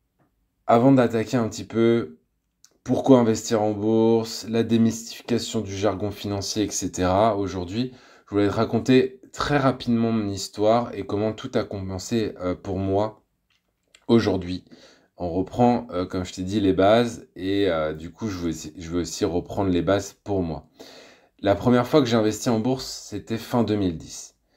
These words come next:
À ce moment-là, euh, je lisais des revues comme Capital. J'étais abonné à des newsletters, je lisais beaucoup de livres sur la bourse. J'étais abonné aussi à des blogs spécialisés sur la bourse.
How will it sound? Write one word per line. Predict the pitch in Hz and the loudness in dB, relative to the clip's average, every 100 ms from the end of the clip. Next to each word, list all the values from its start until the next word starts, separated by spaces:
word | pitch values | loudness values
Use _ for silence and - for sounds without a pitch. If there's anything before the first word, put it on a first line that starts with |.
| _ _ _ - | _ _ _ -4
À | 90 | -2
ce | 90 107 | 0 0
moment-là, | 104 107 113 127 131 131 - - | 4 4 8 8 8 4 -6 -6
euh, | 95 92 90 | -2 0 0
je | 87 87 | -4 -10
lisais | 92 92 98 | -10 -6 -2
des | 98 | 0
revues | 95 101 101 113 | 2 2 0 -2
comme | 101 87 | -2 -2
Capital. | 82 90 - - 87 101 - _ _ _ _ _ | -2 -4 -2 0 0 0 -6 _ _ _ _ _
J'étais | - - | -8 -2
abonné | 90 95 98 101 | 2 2 4 2
à | 98 | 2
des | 95 | 2
newsletters, | 92 95 90 95 95 98 98 107 117 | 0 -2 -2 -2 0 4 6 6 4
je | 92 | -2
lisais | 90 82 | -8 -6
beaucoup | 90 98 95 113 | -6 -6 -10 -10
de | 101 | -6
livres | 110 | -6
sur | - 104 | -6 -2
la | 98 92 | 0 0
bourse. | 98 107 107 - - - | 0 0 -2 -10 -14 -16
J'étais | 85 - | -14 -4
abonné | 90 85 90 95 | -2 0 -2 0
aussi | 90 - | -2 -2
à | 95 | -2
des | 80 85 | 0 -2
blogs | 80 98 107 92 92 _ _ _ | 2 4 4 2 -8 _ _ _
spécialisés | - - 123 117 120 107 98 104 | -20 0 0 2 0 0 0 -4
sur | - | -2
la | 98 90 | 0 0
bourse. | 82 113 117 - - | 0 -2 -2 -8 -12